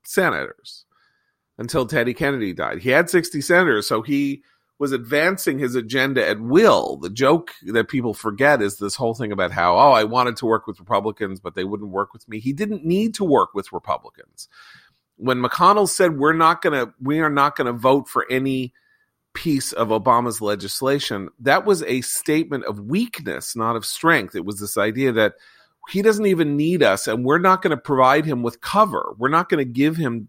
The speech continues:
bipartisan cover for left-wing actions. Let him own this, and he'll take it, and he'll own it, uh, for good or ill. Um, th-, th-,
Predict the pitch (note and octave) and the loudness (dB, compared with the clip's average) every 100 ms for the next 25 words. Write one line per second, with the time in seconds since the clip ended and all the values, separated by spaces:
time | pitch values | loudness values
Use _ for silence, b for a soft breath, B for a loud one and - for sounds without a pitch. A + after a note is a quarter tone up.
0 | E2+ G2+ A#2 B2+ C#3+ B2 A#2 A2 G#2+ - | -8 2 2 4 2 2 2 -6 -8 -2
1 | E3+ F#3 G2 F2+ b b b b _ _ | -2 2 2 0 b b b b _ _
2 | - - - C3 B2 - A#2+ B2 C3+ - | -20 -10 2 2 2 -2 0 2 0 -2
3 | B2+ B2+ A2 G3+ - C3 G#2 G2 A2+ C#3 | -2 0 0 0 0 -6 -6 0 2 2
4 | D3+ C#3 C3+ C3 - G#2+ B2 C3+ B2+ F2+ | 0 -2 -2 -6 -4 0 2 2 -2 -2
5 | E2+ - G#2+ A#2 A2+ C3+ D3 D3 A2+ D3+ | -4 -2 -4 -2 0 -2 0 0 0 0
6 | C#3+ A#2 A#2+ B2+ C3+ C#3+ A#2+ - A#2+ D3 | 0 -2 0 0 0 -2 -4 -2 0 2
7 | D#3 C3+ A#2 A#2+ A2 A#2 - C3 C#3+ D#3 | 0 -2 -4 0 0 -2 -6 0 4 4
8 | D#3+ G#3+ B3 - - b b b b _ | 6 4 4 0 -8 b b b b _
9 | B2 B2 A#2+ - _ - C3 - _ C3 | 0 2 0 -12 _ -20 -16 -16 _ -2